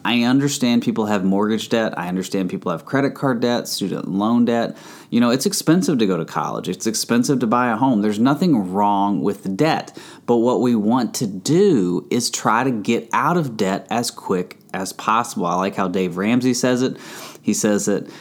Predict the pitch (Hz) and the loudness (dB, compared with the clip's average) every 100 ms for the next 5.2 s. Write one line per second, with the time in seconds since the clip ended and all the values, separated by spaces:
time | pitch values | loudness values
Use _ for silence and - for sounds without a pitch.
0 | - 98 98 92 123 127 123 110 117 117 | -6 0 2 2 2 2 2 2 2 2
1 | 104 104 107 101 95 98 82 104 127 117 | 2 2 2 0 0 0 2 0 2 2
2 | 110 110 104 104 117 98 87 85 87 95 | 2 2 0 0 0 0 -2 -2 -2 0
3 | 110 98 82 - - 82 78 101 117 113 | 0 -2 -4 -4 -6 -6 -2 0 0 2
4 | 110 107 95 110 110 92 85 87 98 104 | 2 0 0 0 0 -2 -2 0 2 2
5 | 110 110 | 2 -2